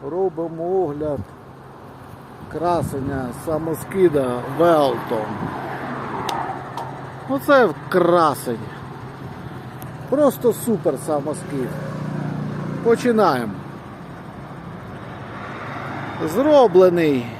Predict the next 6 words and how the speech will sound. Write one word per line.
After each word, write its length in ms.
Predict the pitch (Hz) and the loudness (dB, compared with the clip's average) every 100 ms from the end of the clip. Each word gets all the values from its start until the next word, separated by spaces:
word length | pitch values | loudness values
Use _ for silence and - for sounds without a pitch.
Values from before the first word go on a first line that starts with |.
| - 165 | -8 0
він 300 | 208 208 196 | 6 6 6
із 280 | 233 247 - | 4 4 2
сталі 720 | - 254 233 190 151 135 120 - - - - - - - - - - - | 4 6 6 6 6 6 2 -2 -8 -8 -8 -6 -6 -6 -6 -6 -4 2
двісті 380 | 214 262 - 254 | 8 8 6 2
тридцять 600 | - 262 254 - 233 - | 4 4 6 4 0 4
п'ять 380 | 269 277 240 | 6 6 4